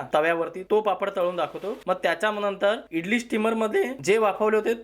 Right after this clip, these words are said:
ते तळून दाखवतो. तर सर्वात अगोदर मी हा मोठा पापड या तेलामध्ये टाकतो आणि तेल चांगल्या प्रकारे कडकडीत गरम पाहिजे, एवढं लक्षात ठेवा. पाहू शकता, दोन सेकंदामध्ये मस्त फुलला आहे. हे बघा, एकदम जबरदस्त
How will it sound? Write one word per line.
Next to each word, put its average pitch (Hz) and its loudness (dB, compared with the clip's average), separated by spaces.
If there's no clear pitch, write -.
ते 233 4
तळून 190 0
दाखवतो. 139 -4
तर 180 6
सर्वात 190 2
अगोदर 208 4
मी 214 0
हा 190 2
मोठा 185 -2
पापड 202 -2
या 170 2
तेलामध्ये 175 0
टाकतो 175 -2
आणि 185 -2
तेल 202 4
चांगल्या 202 -2
प्रकारे 214 -2
कडकडीत 208 0
गरम 226 0
पाहिजे, 208 -2
एवढं 180 0
लक्षात 185 -2
ठेवा. 165 -4
पाहू 190 4
शकता, 220 0
दोन 233 4
सेकंदामध्ये 233 0
मस्त 220 0
फुलला 185 0
आहे. 185 2
हे 180 0
बघा, 147 0
एकदम 175 -2
जबरदस्त 208 0